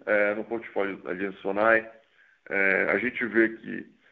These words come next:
lojas como a Ba-, é, Bai Nativosa, no Shopping Leblon, era uma loja que começou no digital. A Mobile, no Parque Dom Pedro, né, de, de móveis, também começou no digital e hoje tá indo pro físico.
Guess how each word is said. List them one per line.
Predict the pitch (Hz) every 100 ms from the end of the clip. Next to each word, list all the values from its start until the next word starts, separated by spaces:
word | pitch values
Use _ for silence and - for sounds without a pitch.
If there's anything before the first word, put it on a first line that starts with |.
| _ _ -
lojas | 110 113 113 -
como | 113 107
a | 95
Ba-, | 92 101 117 -
é, | 104 101
Bai | 101 110 120
Nativosa, | 117 - 101 104 95 92 90
no | 92
Shopping | - 107 110
Leblon, | 107 98 98 95 87 -
era | 104 107
uma | 101
loja | 98 98 95 80
que | -
começou | 98 98 95
no | 95
digital. | 95 107 110 113 123 - - - -
A | 107
Mobile, | 113 123 123 101 95 - -
no | 98
Parque | 101 -
Dom | 104 104
Pedro, | 104 101 92
né, | 90 90
de, | 90
de | 95 95
móveis, | 98 101 101 90 87 - - _ _
também | 107 110 127
começou | 117 98 87 98
no |
digital | 95 98 92 95
e | 95
hoje | 98 95
tá | 95
indo | 95 87
pro | 110
físico. | 110 120 123 127